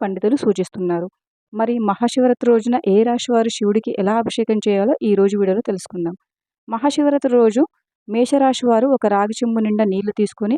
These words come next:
అందులో బెల్లం, పంచదార, తేనె కలిపి శివలింగానికి అభిషేకం చేయాలి.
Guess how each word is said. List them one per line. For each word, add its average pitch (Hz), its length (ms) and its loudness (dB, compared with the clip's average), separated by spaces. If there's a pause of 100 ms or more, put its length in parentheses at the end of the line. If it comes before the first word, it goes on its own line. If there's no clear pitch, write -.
అందులో 202 320 0
బెల్లం, 190 380 2 (120)
పంచదార, 190 480 -2 (200)
తేనె 196 280 -4
కలిపి 185 380 -2 (520)
శివలింగానికి 226 580 0
అభిషేకం 220 420 -4
చేయాలి. 190 460 0